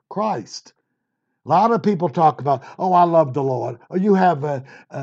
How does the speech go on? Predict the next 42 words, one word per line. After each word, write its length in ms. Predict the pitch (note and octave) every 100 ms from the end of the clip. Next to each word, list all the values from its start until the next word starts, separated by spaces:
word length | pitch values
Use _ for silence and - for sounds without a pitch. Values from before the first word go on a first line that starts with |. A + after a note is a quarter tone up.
| C3
an 120 | D3
emotional 680 | D#3 E3+ F3+ - E3 D3 C#3+
affection 580 | C3 G#3 - - D#3+ C3
like 220 | C#3 C3+ - -
you 140 | C3 D3
do 180 | E3 D#3+
for 160 | D3+
your 180 | C#3 C3
cat 400 | - D#3+ E3+ D#3
or 100 | B2
your 160 | A#2+ A#2+
dog. 600 | G#3 A3 E3+ F#2+ E2+ - _ _ _ _ _ _ _ _ _ -
But 160 | F3
the 120 | C3 D#3
love 260 | F3+ F#3+
of 140 | D3 A#2
God 460 | G3 A3 F#3 C#3+ - -
is 160 | D3 D3+
made 240 | G#3 D#3
very 260 | F3+ A3 E3+
plain 460 | C3 F#3 F#3 D#3+
by 180 | C3+ C3+
Jesus. 680 | A2+ D#3 F3+ B2+ D3 C3 - _ _
And 180 | A#2 C3
John 380 | C#3 E3 F#3+ F#3+
says, 480 | C3 C#3+ C3 B2+ - - - -
"If 340 | - - F3 F#3
you 120 | E3
say 240 | - F#3
you 180 | F#3 F3+
love 300 | E3 D#3 C3+
God 440 | F#3 F3 C#3+ D#3 - - - _ -
and 200 | D3+ D3+
you 140 | D#3+
walk 480 | C#3 E3+ F#3+ D#3 -
in 220 | D#3 D3
darkness, 680 | C#3 F3+ A#3 - G3+ - -
you're 160 | D3+ D3+
living 320 | E3+ F3+ D#3+
in 140 | D3
gross 320 | C3 D#3+ C#3
sin, 420 | - F3+ D#3 C3